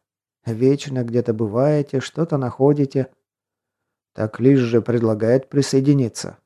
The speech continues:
махнул на меня рукой Лафер. «Он зря болтать не любит и за базар всегда ответить готов».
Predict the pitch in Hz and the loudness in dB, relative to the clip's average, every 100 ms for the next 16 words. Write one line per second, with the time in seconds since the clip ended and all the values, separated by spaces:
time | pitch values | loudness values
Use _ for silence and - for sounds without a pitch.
0 | _ 120 120 - 135 151 127 120 120 117 | _ -6 -6 -2 0 2 0 -4 -4 -4
1 | 113 117 104 107 - 98 - _ _ _ | -2 -2 -2 -6 -6 -10 -10 _ _ _
2 | _ _ - 135 160 160 160 165 160 156 | _ _ -6 -2 2 4 4 4 2 2
3 | 156 165 143 131 135 135 - 110 120 120 | 0 2 2 4 4 0 -6 -6 -4 -2
4 | 110 107 123 135 143 139 127 123 123 127 | -2 -2 -4 -2 -4 -2 2 2 2 -2
5 | 123 123 127 113 127 123 | 0 -2 0 0 2 0